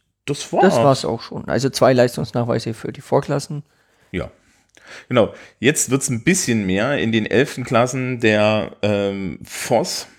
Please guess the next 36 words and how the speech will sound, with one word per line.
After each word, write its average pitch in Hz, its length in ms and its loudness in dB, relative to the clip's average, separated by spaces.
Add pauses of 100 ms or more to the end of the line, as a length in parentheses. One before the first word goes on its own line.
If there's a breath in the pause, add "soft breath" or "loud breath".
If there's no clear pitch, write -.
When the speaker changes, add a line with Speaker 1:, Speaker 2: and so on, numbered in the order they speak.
(1300 loud breath)
Speaker 1:
geht 120 160 4
es 127 140 2
weiter 110 280 4
am 104 120 0
zwanzigsten 139 540 0
elften 123 420 0
mit 110 160 0
der 87 120 0
ersten 113 640 -2 (580)
Schulaufgabe 104 720 4
im 98 200 -4
Fach 101 240 0
Mathematik. 92 680 0 (540 soft breath)
Das 95 180 -4
ist - 500 -4
für 101 300 2
den 90 360 -4
ersten 143 280 0
Block, 131 180 0
also 104 160 0
die 104 220 -4
I 107 80 -2
W 104 140 6
elf 98 280 0
A, 95 240 4
S - 220 -2
elf 90 180 -2
A, 87 200 0
S 90 180 -4
elf 90 220 -2
C, 85 280 -2
W 98 160 0
elf 175 220 2
A 143 180 2
schreiben 135 400 2
da. 120 240 2